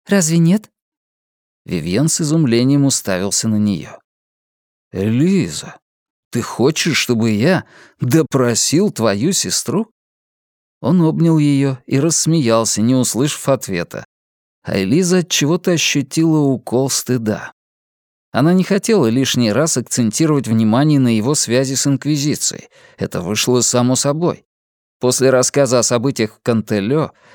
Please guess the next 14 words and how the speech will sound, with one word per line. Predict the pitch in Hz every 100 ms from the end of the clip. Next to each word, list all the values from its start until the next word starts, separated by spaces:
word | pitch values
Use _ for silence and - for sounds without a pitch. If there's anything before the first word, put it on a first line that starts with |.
| -
Элиза | 113 147 165 165
отчего-то | - - 175 156
начала | 147 - 151 156
испытывать | - 160 160 156
страшную | - 135 165 190 - 185
неловкость, | 175 170 160 117 - - -
когда | - 95 104 104
речь | 151
заходила | 117 104 120 110 113
об | 101
Инквизиции | 104 98 98 82 131 139 143 127
и | - 123
её | 113 110 117 117
деятельности. | 110 110 - - - - - - -